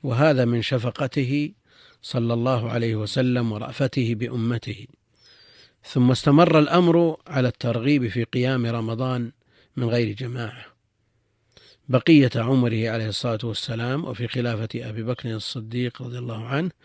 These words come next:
وفي صدر خلافة عمر رضي الله عنه. ثم إن عمر رضي الله عنه هو الخليفة الراشد الذي أمرنا بالاقتداء به: "عليكم سنتي، سنة الخلفاء الراشدين المهديين،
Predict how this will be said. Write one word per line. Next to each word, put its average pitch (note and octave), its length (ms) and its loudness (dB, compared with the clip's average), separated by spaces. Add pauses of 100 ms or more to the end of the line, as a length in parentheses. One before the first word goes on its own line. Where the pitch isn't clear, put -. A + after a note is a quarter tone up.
(400)
وفي D3+ 200 2
صدر E3 300 2
خلافة B2 460 0
عمر A2+ 220 -2
رضي A2 180 -8
الله G#2+ 200 -14
عنه. A#2+ 220 -18 (840)
ثم C3+ 240 6
إن D#3 240 2
عمر C#3 320 2
رضي A2+ 160 -2
الله A2 260 -4
عنه B2 220 -2
هو A2 200 -2
الخليفة B2 540 -2
الراشد A2+ 540 -4 (760)
الذي A#2+ 300 0
أمرنا B2+ 420 2
بالاقتداء A2+ 680 -8
به: A2 240 -6
"عليكم A#2 440 -8
سنتي، A#2+ 720 -4 (420)
سنة A#2 300 -2
الخلفاء A2+ 560 -4
الراشدين A2+ 640 -8
المهديين، A#2 720 -8